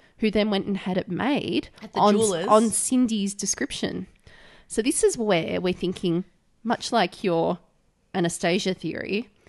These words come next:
Speaker 1: Dee thinks she's doing things because she's been told about them,
Speaker 2: Mm.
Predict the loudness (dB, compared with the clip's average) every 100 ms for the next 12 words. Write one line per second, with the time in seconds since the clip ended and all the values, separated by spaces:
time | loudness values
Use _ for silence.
0 | _ _ _ _ 4 6 4 -2 -4 -4
1 | -4 -6 -8 -8 -4 -4 0 0 0 -2
2 | -4 -4 -4 -6 -8 -6 -6 -4 -2 -4
3 | -2 0 2 0 -2 -4 -8 -6 -6 -6
4 | -10 -12